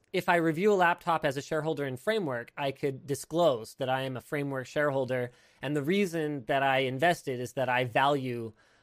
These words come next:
uh, these fundamental principles that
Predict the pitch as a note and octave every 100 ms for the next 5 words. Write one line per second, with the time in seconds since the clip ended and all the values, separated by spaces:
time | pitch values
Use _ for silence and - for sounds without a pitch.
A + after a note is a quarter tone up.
0 | _ C#3 C3+ D#3 A#2+ E3+ F3 D#3+ C#3 -
1 | - _ _ _ _ _ _ - F#3+ D#3+
2 | D#3+ D3+ D3 C#3+ D#3+ C#3+ D3 C#3 B2 -
3 | C3+ B2+